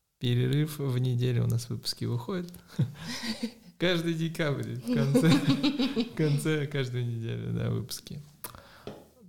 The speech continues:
Speaker 1: У тебя как дела?
Speaker 2: Хорошо. У нас сегодня девятнадцатое декабря.
Speaker 1: Мгм.
Speaker 2: Тогда было двенадцатое. Да, ровно неделя прошла.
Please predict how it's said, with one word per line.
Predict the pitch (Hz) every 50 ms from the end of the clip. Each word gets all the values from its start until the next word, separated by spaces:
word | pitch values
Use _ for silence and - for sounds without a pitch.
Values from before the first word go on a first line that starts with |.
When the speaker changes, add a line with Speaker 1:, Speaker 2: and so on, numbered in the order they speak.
| - -
Speaker 1:
У | 135 123
тебя | - - 190 165 165 156
как | 151 - 160 - - - - - -
дела? | 156 156 143 135 127 131 131
Speaker 2:
Хорошо. | - - 269 247 - - 190 185 196 202 190 - - - - _ _
У | -
нас | 202 214 214
сегодня | - 208 196 190 190 185
девятнадцатое | 185 185 185 180 185 185 196 202 - - 180 170
декабря. | 175 175 - - 165 180 180 175 180 185 - _ _ _ _
Speaker 1:
Мгм. | - 175 127 127 123
Speaker 2:
Тогда | 202 196 196 214
было | 214 214 214 208
двенадцатое. | 196 190 190 190 190 185 185 190 - - 180 165 160 - - _ _ _
Да, | 190 180 175 175
ровно | 170 170 175 170 165 156
неделя | 170 170 170 170 165 165 165
прошла. | 165 - 175 170 - - 175 170